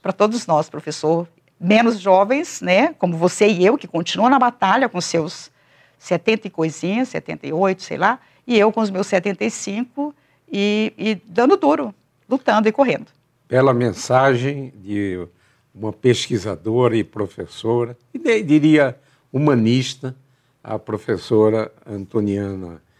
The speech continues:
Speaker 2: Ursini Crete, a qual agradeço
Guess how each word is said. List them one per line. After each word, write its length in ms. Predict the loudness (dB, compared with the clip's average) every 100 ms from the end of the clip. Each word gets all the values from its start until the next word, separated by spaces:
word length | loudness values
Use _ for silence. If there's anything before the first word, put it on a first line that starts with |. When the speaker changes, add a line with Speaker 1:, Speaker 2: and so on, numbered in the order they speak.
| _ _ _ _
Speaker 2:
Ursini 400 | -20 -12 -6 -6
Crete, 400 | 0 2 2 2
a 60 | -4
qual 380 | 0 2 4 4
agradeço 840 | 2 0 4 4 4 2 -12